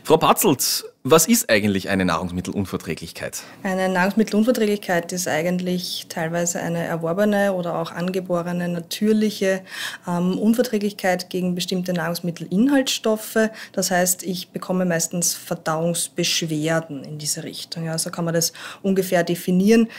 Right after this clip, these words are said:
Speaker 2: Es handelt sich eher um einen Enzym-, äh, Mangel, der zur Verdauung dient, beziehungsweise auch um einen Defekt in einem bestimmten Transportmechanismus.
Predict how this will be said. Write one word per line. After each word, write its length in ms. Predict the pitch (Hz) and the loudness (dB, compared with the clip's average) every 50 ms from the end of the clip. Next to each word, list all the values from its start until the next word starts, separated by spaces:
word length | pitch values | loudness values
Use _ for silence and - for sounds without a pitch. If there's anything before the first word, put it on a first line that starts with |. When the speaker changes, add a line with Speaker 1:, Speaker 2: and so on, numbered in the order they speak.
| - - | -6 -2
Speaker 2:
Es 320 | - 190 180 - - - - | 0 0 2 2 0 0 0
handelt 260 | 185 190 196 196 190 | 2 2 2 2 0
sich 200 | - 196 180 - | 0 -2 0 0
eher 180 | 190 185 185 180 | 2 2 4 4
um 60 | 180 180 | 2 2
einen 200 | 175 175 175 175 | 0 0 0 0
Enzym-, 560 | 175 180 180 - - - 220 220 220 220 208 214 - - - - _ _ _ - | -2 -2 -2 -2 0 2 4 6 6 6 6 4 0 -10 -20 -20 _ _ _ -6
äh, 100 | 190 180 | -4 -2
Mangel, 640 | 170 170 170 160 156 180 226 247 240 277 294 349 381 - - _ _ _ - | 0 0 0 0 4 4 6 6 6 6 4 4 0 -4 -12 _ _ _ 0
der 160 | - 202 190 | 0 2 2
zur 120 | - - 196 | 2 0 0
Verdauung 440 | - 190 185 175 170 175 180 180 | 0 0 0 0 0 0 0 0
dient, 400 | 180 196 208 240 269 294 294 294 | 2 4 6 8 8 8 6 2
beziehungsweise 600 | - 196 - - 196 196 190 185 185 185 190 - | -2 -4 -2 0 0 0 0 0 0 0 0 0
auch 120 | - - - | -2 -2 0
um 80 | 190 | -2
einen 180 | 175 175 180 180 | 0 0 0 0
Defekt 420 | 180 175 - - 170 170 - - | -2 -2 -2 -2 -2 -2 -2 -4
in 220 | 190 185 180 180 - | -4 -4 -2 -2 -2
einem 260 | 180 180 180 175 175 | -2 0 0 -2 -2
bestimmten 440 | - 180 180 - 190 180 180 185 180 | -2 -4 -2 0 0 0 0 -2 -4
Transportmechanismus. 1800 | - 180 175 170 - - - 170 160 165 - - 185 180 170 165 - 180 175 175 175 175 165 - - - 160 143 - - - - - - - | -2 -2 -2 -2 -2 -2 -2 -4 -4 -4 -6 -4 -4 -2 -2 -2 -2 0 0 2 2 2 2 2 0 0 -2 -4 -2 -2 0 0 -2 -4 -6